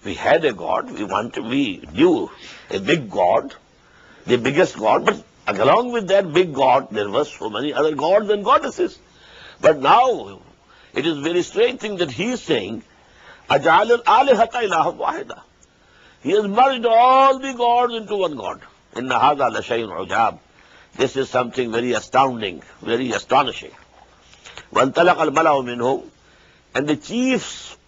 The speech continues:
from among them, they just left, departed. "Leave him, leave Muhammad, what he's saying.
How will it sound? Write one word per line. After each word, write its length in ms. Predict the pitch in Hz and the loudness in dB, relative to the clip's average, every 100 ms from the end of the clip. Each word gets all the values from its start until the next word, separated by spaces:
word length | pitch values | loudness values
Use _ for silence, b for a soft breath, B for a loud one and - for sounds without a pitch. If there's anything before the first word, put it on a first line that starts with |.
| _ | _
from 340 | - - 165 151 | -12 0 2 2
among 280 | 147 147 | 0 0
them, 260 | 123 127 131 _ _ b b b - | 0 -2 -2 _ _ b b b -6
they 120 | 147 | 0
just 280 | 160 135 143 | 0 0 0
left, 280 | 139 - | 0 0
departed. 560 | 107 127 131 135 120 107 - - | -4 0 2 2 -2 -12 -16 -8
"Leave 200 | 156 170 | 0 0
him, 180 | 123 87 | 0 -6
leave 240 | 147 185 | -8 -4
Muhammad, 420 | 151 127 120 104 | -4 -2 -2 -2
what 100 | 123 | -4
he's 180 | 120 120 | -6 -6
saying. 360 | 117 98 87 | -4 -6 -8